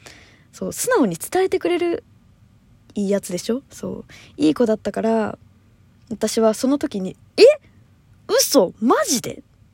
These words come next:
ていう状態ですよ。自分で人をいじめていたことを忘れていたんです、私は。そう。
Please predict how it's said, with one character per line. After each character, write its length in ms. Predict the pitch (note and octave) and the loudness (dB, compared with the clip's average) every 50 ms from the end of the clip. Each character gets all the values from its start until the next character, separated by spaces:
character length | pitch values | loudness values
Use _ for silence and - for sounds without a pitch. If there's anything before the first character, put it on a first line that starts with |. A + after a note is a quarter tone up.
| _ _ _ _ _ _ _ | _ _ _ _ _ _ _
て 100 | - - _ _ _ _ _ _ _ _ _ _ _ _ _ _ _ _ _ _ _ _ _ - | -20 -20 _ _ _ _ _ _ _ _ _ _ _ _ _ _ _ _ _ _ _ _ _ -4
い 80 | G3 | -2
う 80 | F#3+ F#3 | -2 -2
状 180 | F3 F3+ F3 E3 | -2 -4 -6 -8
態 160 | - E3+ D#3+ | -8 -10 -10
で 80 | E3 | -10
す 120 | E3 - - | -12 -14 -16
よ。 80 | - - _ _ _ _ _ _ _ _ _ _ - _ _ _ _ _ _ _ - - _ - | -18 -20 _ _ _ _ _ _ _ _ _ _ -20 _ _ _ _ _ _ _ -20 -18 _ -4
自 140 | B3 G#3+ A#3+ | -2 0 0
分 220 | B3+ B3+ B3 B3 | 2 2 2 2
で 300 | B3+ C4+ A#3+ G3+ - - _ _ _ _ _ _ _ _ _ | 2 2 2 0 -2 -6 _ _ _ _ _ _ _ _ _
人 220 | - - - B3 | -8 -2 0 2
を 80 | A#3+ A3+ | 4 4
い 80 | A3+ | 2
じ 120 | A3 A3+ A3+ | 2 0 0
め 120 | A3 A3 | -2 -2
て 100 | A3 A3 | -2 -2
い 60 | G#3 | -2
た 120 | G3+ - G3+ | -2 -4 -8
こ 100 | - G3+ | -8 -8
と 140 | - F#3+ F3+ | -6 -6 -6
を 100 | - - - | -6 -6 -8
忘 260 | - F3 - - A3+ | -10 -8 0 2 4
れ 100 | G#3 G#3+ | 4 4
て 80 | G3+ G#3+ | 4 0
い 60 | G3+ | 0
た 100 | - F#3 | -2 -4
ん 40 | E3+ | -8
で 60 | - | -10
す、 80 | - | -12
私 220 | - - - - - | -14 -12 -12 -12 -12
は。 80 | - - - - - - - - - - - _ _ _ _ _ _ _ _ _ _ _ _ _ _ _ _ _ _ | -12 -16 -18 -20 -20 -20 -20 -20 -20 -20 -20 _ _ _ _ _ _ _ _ _ _ _ _ _ _ _ _ _ _
そ 180 | - - - E3+ | -20 -20 -20 -20
う。 60 | D#3 | -20